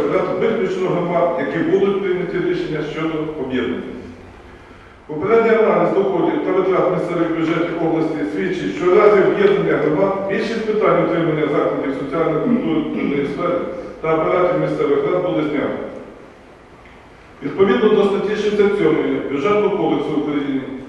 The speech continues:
дохідні, доходні та витратні повноваження бюджетів об'єднаних територіальних громад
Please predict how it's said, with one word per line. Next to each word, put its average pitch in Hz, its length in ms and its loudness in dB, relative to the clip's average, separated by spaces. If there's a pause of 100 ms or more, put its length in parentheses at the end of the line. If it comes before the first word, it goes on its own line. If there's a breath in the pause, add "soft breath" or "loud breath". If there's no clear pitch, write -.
(480 loud breath)
дохідні, 202 720 0 (140)
доходні 202 400 6 (120)
та 185 140 0
витратні 180 920 0
повноваження 180 680 2
бюджетів 180 460 -2 (120)
об'єднаних 170 500 -2 (120)
територіальних 170 580 -2
громад 165 360 0